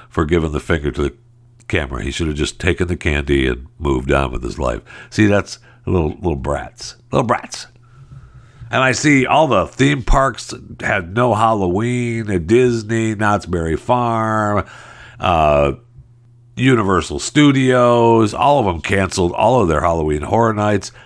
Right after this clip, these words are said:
Those are great events. Great events that just get shut down. Wow. Just want covid to be over, don't you? <laughs> Yeah, well, good luck.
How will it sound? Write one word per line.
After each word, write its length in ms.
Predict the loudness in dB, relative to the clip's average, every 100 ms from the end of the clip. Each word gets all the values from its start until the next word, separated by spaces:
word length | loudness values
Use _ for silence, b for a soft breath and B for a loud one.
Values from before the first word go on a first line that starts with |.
| B
Those 200 | 2 2
are 100 | 2
great 800 | -2 -6 -2 2 2 2 -2 0
events. 840 | 0 2 0 -2 -6 -10 -16 -16 -20 _ _ -10
Great 320 | -4 0 2
events 500 | 2 2 2 0 -4
that 80 | -4
just 180 | -4 0
get 160 | 0 0
shut 400 | 0 0 0 0
down. 600 | 0 0 -2 -4 -6 -14 -20
Wow. 520 | -8 -4 -2 -4 -8 -20 -20 -20 -20 -20 -20 _ -20 -20 _ _ _
Just 220 | -6 -2
want 180 | -2 -2
covid 380 | 0 0 2 0
to 80 |
be 180 | 2 2
over, 300 | 4 2 0
don't 260 | 0 0 0
you? 180 | -2 -4 _ _ _
<laughs> 420 | -4 0 0 -2 -10 B B
Yeah, 420 | -2 0 2 2 0
well, 540 | -4 -2 -2 -4 -14 _ -6
good 140 | -4
luck. 340 | -4 -6 -10